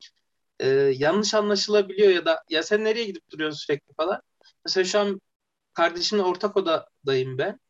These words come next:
Baba evindeyim hala. E, o, o sürekli salonda. <laughs> Çünkü ben bu, bu odadayım. Hani bu konuda da güzel fedakarlıklarımız oluyor. Rabbim onurlandırsın yani bizleri de. Hayırlarımızın da ötesinde onurlandırsın.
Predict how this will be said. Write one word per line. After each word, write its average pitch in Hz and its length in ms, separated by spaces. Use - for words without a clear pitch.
Baba 147 320
evindeyim 147 420
hala. 131 360
E, 57 340
o, 403 280
o 214 120
sürekli 254 420
salonda. 220 560
<laughs> - 1040
Çünkü 208 260
ben 226 220
bu, 214 340
bu 214 120
odadayım. 151 480
Hani 139 300
bu 156 120
konuda 190 380
da 190 140
güzel 151 440
fedakarlıklarımız 175 1040
oluyor. 170 400
Rabbim 139 360
onurlandırsın 170 840
yani 139 340
bizleri 131 400
de. 151 60
Hayırlarımızın 143 680
da 143 60
ötesinde 147 400
onurlandırsın. 139 840